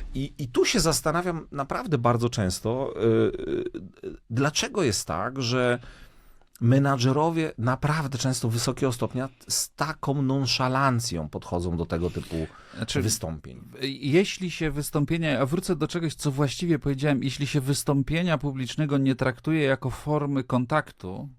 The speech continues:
Speaker 2: jako formy komunikacji między całą publicznością, tylko jako formę pewnego przedstawienia,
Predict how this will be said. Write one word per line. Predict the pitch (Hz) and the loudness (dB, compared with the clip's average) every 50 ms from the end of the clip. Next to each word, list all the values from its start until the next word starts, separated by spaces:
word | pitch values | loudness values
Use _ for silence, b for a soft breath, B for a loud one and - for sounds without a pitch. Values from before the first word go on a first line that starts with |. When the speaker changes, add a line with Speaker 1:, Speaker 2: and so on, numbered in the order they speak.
| - - - | -20 -14 -6
Speaker 2:
jako | 107 104 104 - 120 | -6 -6 -4 -4 -6
formy | - - 143 147 147 139 131 | -2 0 0 0 2 -2 -4
komunikacji | - - 131 127 120 117 117 113 - 139 135 131 123 - - 104 | -2 -2 0 0 0 0 -2 0 0 2 2 2 0 -2 -4 -2
między | 104 107 104 110 107 | -2 0 0 0 0
całą | - 120 117 113 110 104 | 0 2 2 2 2 2
publicznością, | - 110 104 104 104 101 - - 110 104 98 - - - 101 110 113 110 - | 0 -2 -2 -2 -2 -2 0 0 0 0 0 -2 -6 -4 -4 -4 -4 -2 -2
tylko | 139 127 120 - 151 | -2 -4 -2 -2 0
jako | 139 135 127 - 131 | 0 0 0 0 -4
formę | 120 - 139 139 143 135 131 117 | -4 0 0 0 0 0 -2 -4
pewnego | - 120 117 123 123 120 113 120 | -4 -6 -4 -2 -2 -2 -2 -4
przedstawienia, | - - 117 - - - 117 110 110 110 107 107 107 123 143 | -4 -6 -6 -8 -2 -2 0 0 2 2 2 2 0 0 -2